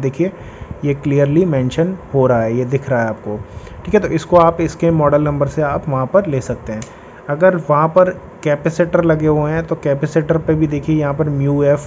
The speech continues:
पूरा इसका वोल्टेज वगैरह पूरा मेंशन रहता है कि कितने म्यू एफ का है, कितने वोल्ट का है। तो ये आप इसके according, मॉडल नंबर के according भी ट्रांजिस्टर को, कैपेसिटर को ले सकते हैं, ठीक है। और अगर इस तरीके के आपके डायोड ख़राब हुए हैं, तो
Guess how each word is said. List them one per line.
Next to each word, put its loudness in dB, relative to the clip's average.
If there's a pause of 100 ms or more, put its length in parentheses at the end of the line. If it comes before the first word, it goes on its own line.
(120)
पूरा 2
इसका -2
वोल्टेज 0
वगैरह 0
पूरा 0
मेंशन -2
रहता 0
है 2
कि -6
कितने -4 (460)
म्यू 2
एफ 2
का 2
है, -2
कितने -2
वोल्ट 0
का 0
है। 0 (360)
तो -4
ये 2
आप 0
इसके -2
according, 2
मॉडल 0
नंबर -2
के -2
according -2
भी 0
ट्रांजिस्टर -6
को, 0 (260)
कैपेसिटर 0
को 2
ले 2
सकते -8
हैं, -8 (400)
ठीक 0
है। 0 (340)
और 4
अगर 0
इस -6
तरीके 0
के -2
आपके 0 (100)
डायोड 2
ख़राब 0
हुए 0
हैं, -2
तो -4